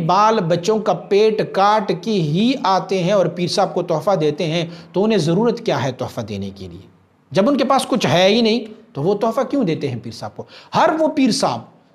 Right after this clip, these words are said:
जिनको ये मालूम हो कि मेरे मुरीद के पास कुछ नहीं है,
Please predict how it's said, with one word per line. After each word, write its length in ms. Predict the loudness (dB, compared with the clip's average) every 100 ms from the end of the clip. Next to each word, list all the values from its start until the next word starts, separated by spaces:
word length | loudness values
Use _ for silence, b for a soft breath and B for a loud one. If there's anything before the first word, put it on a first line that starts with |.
| -4
जिनको 320 | 0 2 2
ये 160 | 2 2
मालूम 320 | 2 4 2
हो 100 | 2
कि 120 | 2 2
मेरे 220 | 2 2
मुरीद 640 | 2 2 2 2 2 2 0
के 140 | -2 -2
पास 400 | 0 2 2 0
कुछ 320 | -4 -4 -2
नहीं 360 | -4 0 2 4
है, 380 | 4 2 2 -2